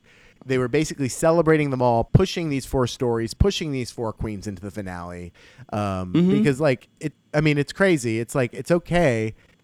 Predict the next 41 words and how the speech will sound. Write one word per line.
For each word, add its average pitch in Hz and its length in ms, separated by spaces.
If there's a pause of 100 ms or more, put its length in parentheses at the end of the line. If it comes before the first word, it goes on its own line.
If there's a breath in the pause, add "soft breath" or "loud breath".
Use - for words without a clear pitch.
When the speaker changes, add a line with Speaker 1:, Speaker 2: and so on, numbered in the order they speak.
(140)
Speaker 1:
because 135 240
everyone 139 460
knew 147 360
that 247 140
it 285 40
was 269 160
gonna 277 220
be 277 480 (300)
the 240 140
finale, 311 840
um, 240 440
the 226 120
final 254 220
Speaker 2:
Right. 92 180
Speaker 1:
four. 262 320
You 220 160
know, 233 200
like, 220 260
I 196 40
think - 200
everybody 190 360
knew, 151 340
but 156 120
they 143 160
just 147 220
had 170 160
to 117 180 (340)
close 147 300
up 135 140
these 117 180
stories. 92 640 (260 loud breath)
There 196 100
was 220 140
not 247 180
one 185 280
Speaker 2:
Right. - 100
Speaker 1:
negative 143 300
thing 117 200
that 95 120
they 90 120
said. 82 400